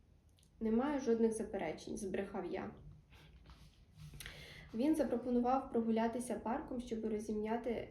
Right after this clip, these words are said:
ноги перед продовженням. Думаю, йому це було треба, щоб узагальнити сказане мною перед обідом.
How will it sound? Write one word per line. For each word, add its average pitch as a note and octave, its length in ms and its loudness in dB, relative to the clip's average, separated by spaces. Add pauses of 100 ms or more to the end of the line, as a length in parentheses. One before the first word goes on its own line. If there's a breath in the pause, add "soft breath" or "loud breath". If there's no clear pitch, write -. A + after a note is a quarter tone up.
ноги A#3+ 380 0
перед G#3+ 260 -4
продовженням. G3+ 680 -2 (480 loud breath)
Думаю, C4 460 4
йому A#3+ 240 4
це C4 120 -2
було A3 260 0
треба, G3+ 380 -2
щоб A3 200 -6 (100)
узагальнити A3+ 640 -2
сказане G#3 460 -2
мною B3 340 0
перед G3 300 -2
обідом. - 540 -4